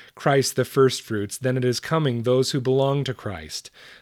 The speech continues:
Then comes the end when he delivers the kingdom to God the Father after destroying every rule and every authority and power. For he must reign until he has put all enemies under his feet.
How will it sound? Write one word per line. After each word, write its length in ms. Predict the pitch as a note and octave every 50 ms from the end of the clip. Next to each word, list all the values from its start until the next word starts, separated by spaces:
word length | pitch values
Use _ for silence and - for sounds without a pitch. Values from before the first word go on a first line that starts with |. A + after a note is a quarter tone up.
| _
Then 260 | - C#3 C3 C3+ C3 C3
comes 320 | - C#3+ C3+ C3 B2+ A2
the 200 | A2+ A#2 C3 C#3+
end 280 | C#3 C3 C3 B2 B2 A2+
when 160 | A2 A2 A2
he 140 | G#2 B2+ A#2
delivers 480 | A#2 A2 A2 A#2+ A#2+ B2 B2+ A#2 G#2+
the 80 | G#2 G#2
kingdom 500 | - - - D3 D3 C#3+ C3+ C3+ B2+ A#2+
to 100 | - A2+
God 320 | G#2+ A2+ B2+ B2+ C3 A#2+ G#2+
the 100 | G#2 -
Father 440 | - - C3 B2+ B2+ B2 A#2+ A#2+ A#2+
after 320 | A2+ A2 A2 - - A2
destroying 580 | G#2 A2 G#2 - - - C3 B2 A#2+ A#2 A#2+ -
every 380 | D#3+ D3+ D3 C3+ C3+ A#2 A2
rule 460 | G#2+ G#2+ A#2+ C3 C3+ C3+ C3 C3 C3 B2
and 140 | G#2 G#2+
every 300 | A#2+ B2 A#2+ A#2+ A#2 G#2+
authority 560 | G2+ G2 - - A#2+ A#2+ A#2 A#2 A#2 A2 A#2 A#2+
and 180 | G#2+ G2 F#2+
power. 440 | - G#2+ G2+ F#2+ F#2 E2 D#2 - - _ _ _ _ _ _ _ _ _ _ _ _ _ _ _ - - -
For 160 | - C#3 B2
he 120 | B2 D3 C#3
must 260 | B2+ A2 - - -
reign 480 | A2+ A#2+ B2 B2 A#2+ G#2+ G2 F#2 F2 - - - - - - - - - -
until 260 | A#2 A2+ - B2+ A#2+
he 100 | A#2 A#2
has 140 | A2+ A2 G#2+
put 240 | - - B2 A#2
all 260 | - C3 B2 B2 B2+ C#3
enemies 540 | B2+ A#2+ A#2+ A2+ A2 G#2 G2+ G2+ - - - _ _ _ -
under 260 | B2 B2 A#2 G#2 G2+
his 220 | F#2+ G#2+ G2 -
feet. 400 | - - G#2 F2+ E2 E2+ - -